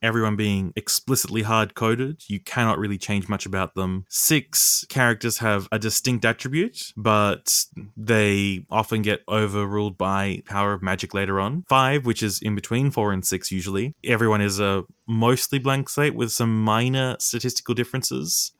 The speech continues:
But once you get into seven, that's when you sort of go that extra step and everyone is very, very similar again.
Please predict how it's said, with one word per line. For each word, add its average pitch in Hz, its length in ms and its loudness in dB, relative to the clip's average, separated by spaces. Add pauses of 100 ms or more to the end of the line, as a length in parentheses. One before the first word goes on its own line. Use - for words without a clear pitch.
(120)
But 135 100 6
once 143 160 6
you 165 80 4
get 147 100 6
into 120 220 0
seven, 95 600 2
that's 113 360 0
when 120 160 2
you 110 140 2
sort 107 160 0
of 98 220 0
go 113 180 2
that 110 140 4
extra 98 240 -6
step 135 220 -2
and 110 220 0
everyone 107 360 2
is 104 340 -2 (220)
very, 110 380 4
very 101 220 2
similar 104 340 0
again. 120 560 0